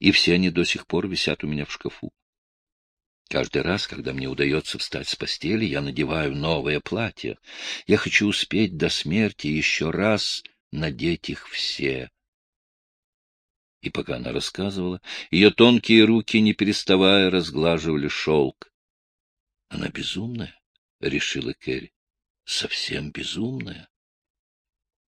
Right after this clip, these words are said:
«Разливай чай, дитя», — продолжала миссис Готтебет, — «а я расскажу тебе про мои платья. У меня есть зеленое шифоновое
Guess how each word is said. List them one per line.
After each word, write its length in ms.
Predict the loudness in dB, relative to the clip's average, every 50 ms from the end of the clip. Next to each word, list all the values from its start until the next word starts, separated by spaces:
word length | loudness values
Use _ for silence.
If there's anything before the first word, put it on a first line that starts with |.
| _ _ _ _ _ _ _ _ -4
«Разливай 540 | -2 0 0 0 0 -2 0 0 0 -2 -2
чай, 380 | -2 -4 -2 -2 -2 -4 -4
дитя», — 480 | -6 -10 -16 -12 -8 -6 -6 -6 -8 -14 _ _ _ _ _ _ _ _ _ _ -2
продолжала 640 | -2 0 2 2 2 2 4 6 6 8 8 6
миссис 560 | 6 4 4 2 2 0 0 0 0 -2 -4 -4
Готтебет, — 600 | 0 2 4 4 4 2 0 -2 -2 -2 -6 -20 _ -14 -14 -12 -14 -12 -2
«а 180 | 2 4 6 6
я 240 | 6 6 4 4 4
расскажу 540 | 4 2 0 -2 -2 -4 -2 0 0 0
тебе 280 | 0 -2 -2 0 0 0
про 180 | 0 -2 -4 -2
мои 240 | -2 -2 -4 -4
платья. 600 | -4 -6 -6 -4 -4 -4 -6 -8 -8 -10 -12 -12 -12 -14 -16 -16 -6 0
У 80 | 2 4
меня 180 | 6 6 6
есть 420 | 6 6 6 6 4 4 0 -6 -8
зеленое 720 | -8 -4 0 2 2 2 4 2 2 2 0 -2 -4 -2 -2
шифоновое 840 | -2 -2 -2 -4 -4 -6 -8 -8 -8 -8 -6 -2 0 0 0 0